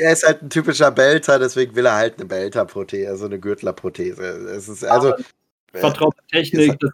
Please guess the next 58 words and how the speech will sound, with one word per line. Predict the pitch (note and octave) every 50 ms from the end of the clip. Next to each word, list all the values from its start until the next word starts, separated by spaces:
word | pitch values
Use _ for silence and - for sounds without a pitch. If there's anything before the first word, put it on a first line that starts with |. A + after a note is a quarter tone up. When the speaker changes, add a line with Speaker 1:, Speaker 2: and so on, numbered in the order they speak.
| _ -
Speaker 2:
kennt | D3+ - - C#3+ D3
er, | D3 C#3+ C#3+ C3+
das, | C3+ B2+ C3 -
das | - C#3 C#3 -
funktioniert, | - D3+ C#3+ C#3+ - D3 C3+ C3 C3 C3 C3 B2+ C3 C3 C3+
das | B2 - -
weiß | B2+ B2 B2 B2 A#2+ C3
er. | B2 B2 - _ _ _ _ _ _ -
Also | C3+ C3+ C3+
möchte | C3 B2+ A#2+ - B2
er | A#2
sowas | A#2 A2 A#2 A#2 -
haben. | A2+ A2 A2+ A#2+ - _ _ _ _ _ _ _
Speaker 1:
Vor | - A2
allem | A2 G#2+
identifiziert | G#2+ A2 A2 A2+ A2 G#2 G2+ G#2+ G2+ - - A#2+ G2+
er | G2+ F#2
sich | F2 F2+ -
halt | F#2+ F2+ -
massiv | F2+ F2 - - G2 F2 -
damit. | - F#2 F2+ F2+ F#2+ F#2
Das | F#2 F2+ -
scheinen | A2 A2 A2+ G#2+ G#2+
aber | G2+ G2+
viele | - - A#2+ G#2+ F#2
der | F#2 G2 F#2
Gürtler | - G2 F#2 - F#2+ F#2+
zu | - - F#2
tun. | F2 - G#2+ G#2 A2 B2 B2 _ _ _ _ _ _ _ _ _ _ _ _ _ _ _ _ _ _
Miller | - G#2 A2 B2+ C#3 D3 D3+ D3 C#3 C3+
ist | C3+ C3+ B2 - - -
da | B2+ B2+ B2 B2+ C3 C3 B2+ A#2+
eher | - - B2 B2 C3
so | B2 B2
eine | A#2 G#2+ G2+
Ausnahme. | G#2+ A2 A#2+ A#2+ - G#2+ G2 F2 E2+ F2 F2 F2+ F#2 F2 - _ _ _ -
Gut, | F3 F3+ - - - -
äh, | B2+ C#3 C#3+ C#3 B2
scheinbar | - - - C#3 E3 F#3 F3+ E3+ E3+ D#3+ D#3+ D#3+ D#3+ D3+
scheint | - - C#3 C#3+ C#3+
aber | C#3 B2 C#3 C3+ C3 A#2+
Holden | B2+ C#3 D3 C#3+ C3+
dazu | C3+ B2+ B2 B2 B2 - - - - -
überhaupt | B2+ B2 B2 A#2+ A#2+ -
gar | B2 A#2+
nichts | A#2+ A#2 -
zu | - G#2+
sagen | A2+ A#2+ C3+ D3 C#3 B2 G#2+
zu | - - G#2
haben | G2+ G2+ G#2 A2 A#2+ C#3 F3 F#3 F3
und | - - B2+ A#2+ A#2+ A#2+ A#2 -
fragt | - - B2+ B2+ - - B2 C3 B2+ -
dann | C3 A#2+
stattdessen | - - B2 A#2 A2+ B2 A#2+ - - A#2
den | A2 A2 -
Arzt, | - A2 A#2 B2 - - - -
„Jo, | A2+ A2+ B2 C3 B2
hier, | A#2 A#2 B2 C3+ C#3 C#3 C3+